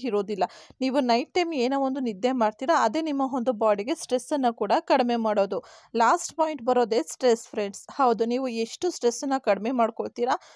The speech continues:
ಅಷ್ಟು ನಿಮ್ಮ ಬಾಡಿನಲ್ಲಿ ಹಾರ್ಮೋನಲ್ ಇಂಬ್ಯಾಲೆನ್ಸ್ ಆಗೋದು ಕೂಡ ತಪ್ಪುತ್ತೆ.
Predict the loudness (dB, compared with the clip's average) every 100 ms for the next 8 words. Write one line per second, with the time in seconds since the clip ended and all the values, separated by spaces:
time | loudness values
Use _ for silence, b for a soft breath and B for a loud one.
0 | B B -4 -4 -4 -2 -2 2 2 2
1 | 2 0 -2 2 2 2 0 -2 -2 -2
2 | 0 0 0 0 0 0 -4 -2 0 0
3 | 0 -2 -2 -2 -4 -8 -14 -20